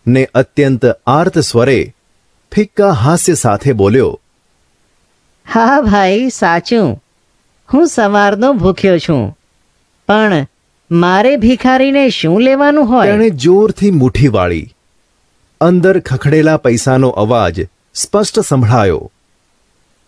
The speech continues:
Speaker 1: એક પણ દ્રષ્ટિ પાછળ ફેંક્યા વગર તે ચાલ્યો ગયો. આ ભિખારી એક દુકાને ઊભો રહી છ પૈસાના દાળિયા જોખાવતો હતો.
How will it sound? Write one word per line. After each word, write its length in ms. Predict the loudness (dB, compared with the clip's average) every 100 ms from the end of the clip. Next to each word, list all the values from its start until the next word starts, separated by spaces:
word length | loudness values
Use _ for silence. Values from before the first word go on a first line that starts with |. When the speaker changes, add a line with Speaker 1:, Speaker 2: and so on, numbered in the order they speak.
| _
Speaker 1:
એક 260 | 2 2 -2
પણ 240 | -2 0
દ્રષ્ટિ 640 | 0 0 0 0 -2 -2 -4
પાછળ 420 | -4 -4 -2 -4
ફેંક્યા 420 | 0 -2 0 0
વગર 440 | 0 0 0 -2 -4 _ _ _ _ _ _ 0
તે 160 | 0
ચાલ્યો 440 | 0 -2 0 2 2
ગયો. 400 | 2 0 -2 -10 _ _ _ _ _ _ _ _ _ _ -2
આ 180 | 0 0
ભિખારી 720 | 0 0 0 0 -2 -6 -14 _ _ _ _ _ 2
એક 260 | 2 0
દુકાને 520 | -2 -2 0 0 0
ઊભો 360 | 0 -2 0 2
રહી 440 | 2 0 0 -4 _ _ _ _ _ _ _ -8
છ 120 | -2 -2 0
પૈસાના 520 | -2 0 0 0 0
દાળિયા 440 | 0 0 0 0
જોખાવતો 560 | 0 0 0 -2 0 0
હતો. 460 | 0 -2 -2 -2